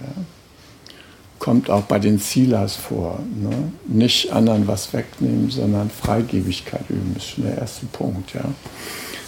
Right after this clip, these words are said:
Also Großzügigkeit, Dana-Paramita. Dann, dass man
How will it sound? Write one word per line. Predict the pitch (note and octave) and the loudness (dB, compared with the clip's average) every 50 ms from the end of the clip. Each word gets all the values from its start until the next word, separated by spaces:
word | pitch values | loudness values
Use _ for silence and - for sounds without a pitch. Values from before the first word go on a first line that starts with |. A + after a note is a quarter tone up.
| - - - | -16 -6 0
Also | - A#2 B2 A#2 A2 A2 A2+ G#2+ - - | 4 4 4 4 2 0 -2 -2 -4 -4
Großzügigkeit, | - A#2+ A#2 B2+ C#3 D#3+ F#3 F#3 - - - - C#3+ A2 G#2+ - - - A#2+ G#2+ G#2 - - | -2 2 4 6 6 6 6 4 2 0 0 0 0 0 0 -2 -6 -6 -6 -6 -6 -6 -2
Dana-Paramita. | - C3 C3 C#3 D3 D3+ D#3 C#3 A#2+ A2+ - - - A2 G2+ G2 G2 F#2 F#2 F2+ F2 F2 F2+ - - - - G2+ - - - - - - - - - - - - _ - - - - - - - - - - - - _ _ _ - - - - - - - - - - - - _ _ _ _ _ _ | 0 4 4 6 6 6 6 6 4 2 0 -4 -4 -4 -2 -2 0 0 0 -2 -2 -4 -8 -12 -12 -12 -12 -14 -14 -18 -20 -20 -20 -20 -20 -20 -20 -20 -20 -20 _ -20 -20 -20 -20 -20 -20 -20 -20 -20 -20 -20 -20 _ _ _ -20 -20 -20 -20 -20 -14 -10 -10 -10 -10 -12 -20 _ _ _ _ _ _
Dann, | - B2+ B2 C3 C#3+ D#3+ F3 F#3+ G#3+ C#4 - - - - - - - - - - - - - _ _ _ _ - - - - - - - - - - _ _ _ _ _ _ _ _ _ _ | 2 4 4 6 6 6 4 4 2 0 -2 -8 -18 -18 -16 -16 -16 -18 -20 -20 -20 -20 -20 _ _ _ _ -20 -20 -20 -20 -20 -20 -20 -20 -20 -20 _ _ _ _ _ _ _ _ _ _
dass | - C3+ C3 C3+ - - - - | 0 2 2 2 0 -2 0 2
man | D3 C#3+ C#3+ C3+ C#3 C#3 C#3 - | 4 6 6 6 6 6 6 4